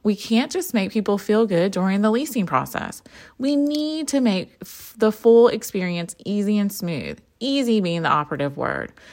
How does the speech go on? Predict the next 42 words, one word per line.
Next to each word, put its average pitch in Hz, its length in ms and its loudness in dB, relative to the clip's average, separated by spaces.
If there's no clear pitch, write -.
especially 202 640 0
on 196 180 2
move-in 143 340 -2
day. 127 380 -6
Guys, 202 560 2
don't 190 420 0
do 233 140 2
lease 185 240 0
signing 160 420 -2
on 170 140 0
move-in 180 300 0
day. 131 360 -4
People 190 300 -2
are 240 80 2
just 160 540 -2
too 170 320 -4
preoccupied. 170 880 -4
Make 147 220 0
it 226 80 2
a 233 60 2
key 226 440 0
or 233 80 2
fob 247 420 2
pickup 196 340 -2
day - 380 -2
only, 220 640 0
but - 220 0
put 220 180 2
some 233 160 2
goodies 226 320 4
in 220 80 2
their 220 120 4
unit. 214 380 2
Toilet 175 380 4
paper 220 280 4
and 247 160 2
plunger 208 480 4
are 160 140 2
not 139 260 2
a 185 60 2
move-in 196 320 2
gift. - 280 -6